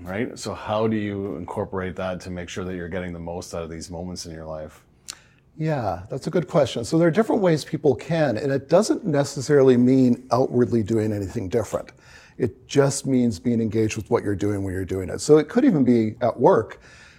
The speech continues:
Speaker 2: sitting at my keyboard, typing on the computer, but actually just being fully engaged with sitting there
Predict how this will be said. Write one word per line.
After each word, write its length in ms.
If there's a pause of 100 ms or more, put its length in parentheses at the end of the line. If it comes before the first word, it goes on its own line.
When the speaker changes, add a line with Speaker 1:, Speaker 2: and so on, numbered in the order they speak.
(240)
Speaker 2:
sitting 640
at 260
my 180
keyboard, 880 (540)
typing 340
on 140
the 60
computer, 520
but 260
actually 520
just 420
being 160
fully 300
engaged 400
with 120
sitting 300
there 300